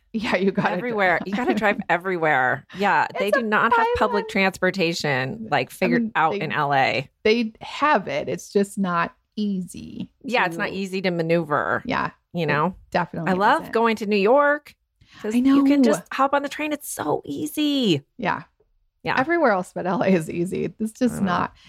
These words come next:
Speaker 1: It also has such a huge range of just being in, like, the dire straits where you're in Skid Row and people are shooting up heroin and living in tents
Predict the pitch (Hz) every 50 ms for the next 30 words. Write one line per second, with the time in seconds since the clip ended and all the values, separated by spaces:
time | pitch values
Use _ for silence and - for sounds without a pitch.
0 | - - - - - - - - 262 269 294 311 - 370 339 269 - 240 214 214
1 | 208 - - - - 202 190 196 - - - - - 208 208 202 - - - -
2 | - 214 208 208 208 208 208 202 - - - - 180 180 180 170 170 170 165 165
3 | 165 175 - - _ - 170 165 160 160 160 156 156 - _ _ _ _ _ _
4 | _ _ _ _ _ _ _ - - _ _ - - 208 190 185 180 - - -
5 | - - - - - 202 196 190 185 185 - - 185 175 170 160 156 160 - -
6 | 165 160 - 170 156 156 156 151 156 - - - - 160 156 156 180 190 - -
7 | - 170 165 160 160 160 160 156 156 151 - - 165 156 156 - - - - 165
8 | 151 147 160 147 143 147 156 165 180 175 - 165 160 151 156 - - 170 170 -
9 | - 151 147 143 - - 147 147 147 143 143 143 139 139 143 - - - - -
10 | 165 160 160 160 151 151 - - 147 147 147 151 156 156 156 160 160 160 170 165
11 | 160 160 160 160 151 151 156 156 151 - - _ _ _ - 165 156 156 - -
12 | 127 127 139 139 190 196 - - - - -